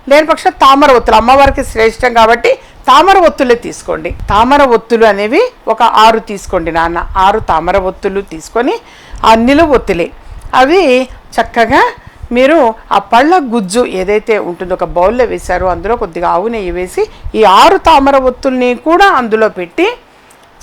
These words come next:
చక్కగా దీపారాధన చేయండి. ఇది ఎక్కడ చేయాలి? మామూలుగా మన పూజా మందిరంలోనే, పూజా మందిరంలోనే ఈ ప్రాసెస్ చేయటం. ఇది కూడా అంతే, మనం ఏదైతే ఆ ప్రమిదని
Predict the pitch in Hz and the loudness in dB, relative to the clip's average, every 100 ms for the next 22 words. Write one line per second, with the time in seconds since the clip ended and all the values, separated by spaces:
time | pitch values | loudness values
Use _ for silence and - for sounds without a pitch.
0 | 262 - 269 370 480 - - 190 277 254 | -4 -2 0 0 -2 -10 -10 -4 -4 0
1 | 214 202 196 208 190 190 285 330 320 320 | 0 0 -2 -8 -8 -6 -4 -2 -2 -4
2 | 320 285 277 294 269 269 262 294 277 294 | -2 -2 -2 -2 2 2 2 0 0 -2
3 | 320 269 220 180 170 170 170 156 165 160 | -2 -2 -2 -2 -6 -8 -10 -8 -8 -8
4 | - - - - _ _ _ - - - | -14 -20 -20 -20 _ _ _ -20 -20 -4
5 | 240 240 233 208 196 190 190 202 285 554 | -2 0 0 0 -2 -4 -2 -2 0 -2
6 | - - - 302 - 202 185 190 - - | -4 -14 -8 -8 -4 -4 -4 -10 -12 -10
7 | 170 170 175 - _ - 330 370 349 262 | -8 -8 -10 -12 _ -4 -2 0 2 2
8 | 180 180 - - - 233 269 262 254 277 | 2 -4 -10 -14 -6 -2 0 0 0 2
9 | 285 269 285 277 - - - - 214 214 | 2 0 0 0 -2 -18 -14 0 4 4
10 | 208 226 226 262 269 247 240 | 2 -2 0 2 2 0 -4